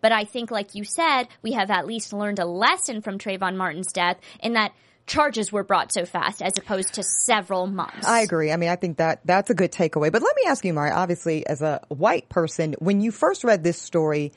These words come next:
Speaker 2: was the issue of race, did, did that lens immediately come to mind for you?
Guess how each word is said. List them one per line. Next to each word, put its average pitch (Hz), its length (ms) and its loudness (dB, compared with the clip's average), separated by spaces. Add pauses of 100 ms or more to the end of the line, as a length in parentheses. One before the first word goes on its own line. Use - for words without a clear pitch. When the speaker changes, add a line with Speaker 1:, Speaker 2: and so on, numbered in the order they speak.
(500)
Speaker 2:
was 196 240 4
the 214 180 0
issue 269 260 -2
of 180 140 0
race, 175 480 2
did, 156 260 0
did 170 180 2
that 208 160 4
lens 226 440 0
immediately 202 400 0
come 190 240 -4
to 180 120 -4
mind 165 300 0
for - 100 -8
you? - 260 -8